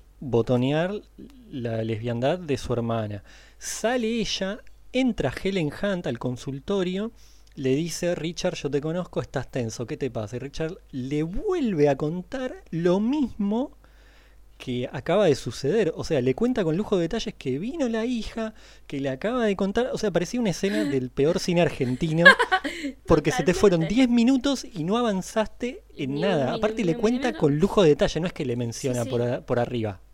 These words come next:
Speaker 1: No,
Speaker 2: No, le
Speaker 1: y
Speaker 2: cuenta
Speaker 1: te
Speaker 2: todo
Speaker 1: tenés que
Speaker 2: y,
Speaker 1: fumar eso.
Speaker 2: y aparte,
Speaker 1: Eso
Speaker 2: tipo,
Speaker 1: es la
Speaker 2: no,
Speaker 1: película.
Speaker 2: no
Speaker 1: La
Speaker 2: le
Speaker 1: peli
Speaker 2: lees
Speaker 1: tiene esas
Speaker 2: nada.
Speaker 1: cosas.
Speaker 2: No le lees ningún nada a él tampoco, porque
Speaker 1: No,
Speaker 2: es como
Speaker 1: y, pero tiene dos gestos, Richard Gere. O sea, ¿qué le
Speaker 2: Es
Speaker 1: podés
Speaker 2: verdad.
Speaker 1: pedir?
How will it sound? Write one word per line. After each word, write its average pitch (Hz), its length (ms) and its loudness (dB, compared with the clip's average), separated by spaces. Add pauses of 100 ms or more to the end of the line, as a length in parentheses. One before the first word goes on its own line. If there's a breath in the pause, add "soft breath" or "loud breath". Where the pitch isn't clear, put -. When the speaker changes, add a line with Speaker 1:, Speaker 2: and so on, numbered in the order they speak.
Speaker 1:
No, 151 320 0
Speaker 2:
No, 311 100 -2
le 247 120 -2
Speaker 1:
y - 20 -2
Speaker 2:
cuenta 370 240 0
Speaker 1:
te 381 60 0
Speaker 2:
todo 381 100 2
Speaker 1:
tenés 508 100 6 (140)
que 277 40 0
Speaker 2:
y, 269 40 0
Speaker 1:
fumar 185 260 8
eso. 151 340 4
Speaker 2:
y 131 60 -2
aparte, 240 380 0
Speaker 1:
Eso - 140 4
Speaker 2:
tipo, - 100 6
Speaker 1:
es 120 80 8
la - 40 2
Speaker 2:
no, - 60 4
Speaker 1:
película. 117 300 0
Speaker 2:
no 170 60 4
Speaker 1:
La 143 40 10
Speaker 2:
le - 60 6
Speaker 1:
peli 247 160 6
Speaker 2:
lees - 120 4
Speaker 1:
tiene 185 140 6
esas 180 140 6
Speaker 2:
nada. 240 160 4
Speaker 1:
cosas. 107 420 2
Speaker 2:
No 240 160 -6
le 269 160 4
lees 226 340 -6
ningún 220 600 -4
nada 214 460 -2
a 196 80 -6
él 214 420 -6
tampoco, 208 540 -6
porque - 160 -8
Speaker 1:
No, 120 400 4
Speaker 2:
es 131 80 -4
como - 160 -2
Speaker 1:
y, 127 40 0 (100)
pero 120 200 0
tiene 151 340 0
dos 117 520 2
gestos, 104 600 -2
Richard 107 340 -6
Gere. 104 260 -4
O - 20 -8
sea, 120 160 -4
¿qué 127 80 -2
le 143 60 0
Speaker 2:
Es - 80 -4
Speaker 1:
podés 107 140 -2
Speaker 2:
verdad. - 100 -12
Speaker 1:
pedir? 110 260 -10